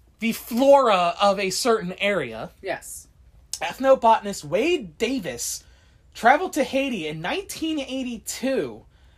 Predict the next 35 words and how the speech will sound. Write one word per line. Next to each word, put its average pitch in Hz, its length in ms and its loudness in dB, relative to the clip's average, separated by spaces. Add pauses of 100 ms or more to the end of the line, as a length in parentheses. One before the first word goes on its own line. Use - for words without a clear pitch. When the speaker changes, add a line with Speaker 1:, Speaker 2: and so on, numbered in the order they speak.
(220)
Speaker 1:
and 254 480 -2
as 359 260 4
a 440 100 -2
result 285 460 0
of 262 120 0
his 214 140 -4
investigations, 208 1000 -4 (440)
claimed 277 380 0
that 240 140 4
a 170 100 0
living 285 420 -2
person 208 580 -2
can 269 240 -4
be 392 140 -4
turned 320 360 -4
into 294 360 -6
a 277 120 -2
zombie 175 640 -2 (220)
by 165 260 -2 (100)
two 311 340 -2
special 311 480 0
powders 247 520 2
being 202 240 -10
introduced 240 560 -8
into 196 160 -6
the 196 160 0
bloodstream, 180 600 2 (280)
usually 151 320 -4
by 147 160 2
a 160 100 0
wound. 113 880 -2 (1040)
The 220 100 2
first, 381 520 4 (120)
known 247 220 0
as 214 320 0